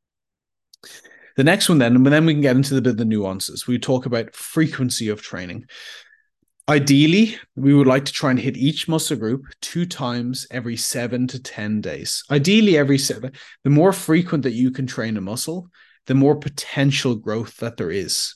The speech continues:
okay? If you overtrain it and you're training it too frequently, you're not giving it enough time to recover. Therefore, that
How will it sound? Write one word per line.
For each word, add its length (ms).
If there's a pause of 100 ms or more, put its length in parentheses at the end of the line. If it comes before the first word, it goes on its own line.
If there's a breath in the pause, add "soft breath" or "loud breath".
okay? 340 (400 loud breath)
If 120
you 140
overtrain 680
it 180
and 140
you're 100
training 300
it 140
too 260
frequently, 680 (340 loud breath)
you're 120
not 200
giving 240
it 80
enough 220
time 280
to 120
recover. 560
Therefore, 400
that 240